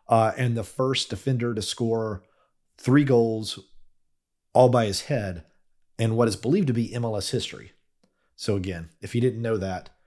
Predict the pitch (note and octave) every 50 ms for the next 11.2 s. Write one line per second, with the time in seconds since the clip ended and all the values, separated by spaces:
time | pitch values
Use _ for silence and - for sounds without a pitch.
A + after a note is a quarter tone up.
0 | _ _ _ _ - F#2+ - B2 G#2+ G2 F#2 G2+ G2 G2 G2+ - - F#2+ F#2 F2+
1 | F2 E2+ - - G#2+ F#2+ F2 F#2 A2 B2 A#2+ A#2+ A2+ A#2 G#2+ - - - G2+ G2
2 | F#2+ F2+ F2+ F2 - - G2 F#2 F2+ E2 E2+ E2 D#2+ - - G2+ F#2+ F2 E2+ D#2+
3 | D2+ - - F#2+ F#2+ F#2 - - A3+ C4 A#3 - - D#3 G#2+ F2+ D#2 D#2+ F#2 B2
4 | B2+ - - C2+ - - _ - D#3 F#3+ F#3+ F#3 D#3+ B2 A2 A2 A#2+ A#2+ G#2+ G#2
5 | G2 G2 F#2 F2+ F2 F2+ F2 F2 - - - - G2+ G2 - F2+ E2 D#2+ - -
6 | - - - - - _ _ _ - - - _ - _ _ _ _ _ _ -
7 | - C#3 B2 - - - - _ _ - - - C3 B2+ - D#3 D3 C#3+ C#3+ C3
8 | - D3 C3 B2 - - D3 D3+ D3+ C#3+ - - - - - - - - - -
9 | - - - - - - _ _ _ _ _ _ _ _ _ _ _ _ _ _
10 | - - D3 C#3 D3 B2+ C3 B2+ - - - - B2+ C#3+ D3+ D3 - - - -
11 | - - _